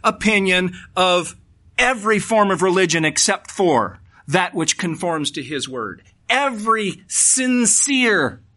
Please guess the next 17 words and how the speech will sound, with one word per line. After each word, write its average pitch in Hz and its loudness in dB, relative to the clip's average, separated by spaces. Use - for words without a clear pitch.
heartfelt 240 -2
kind 226 0
of 190 0
religion 196 0
that 208 0
does 185 -4
not 208 0
conform 214 -2
to 202 -4
God's 180 0
word 180 0
is 220 2
us 220 2
doing 196 -2
our 190 0
own 185 0
thing. 233 -4